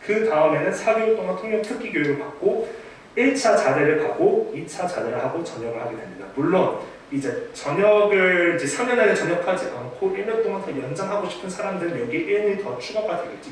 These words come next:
이 차 자대에. 당연히 그렇게 할 수는 있지만 대부분의 통역 장교들은 삼 년 안에 단기 전역으로 하기 때문에 이렇게 작성을 했고, 보시다시피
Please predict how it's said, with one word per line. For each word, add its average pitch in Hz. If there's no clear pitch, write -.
이 139
차 -
자대에. -
당연히 214
그렇게 147
할 214
수는 202
있지만 131
대부분의 220
통역 226
장교들은 180
삼 220
년 214
안에 185
단기 147
전역으로 127
하기 160
때문에 139
이렇게 -
작성을 -
했고, -
보시다시피 -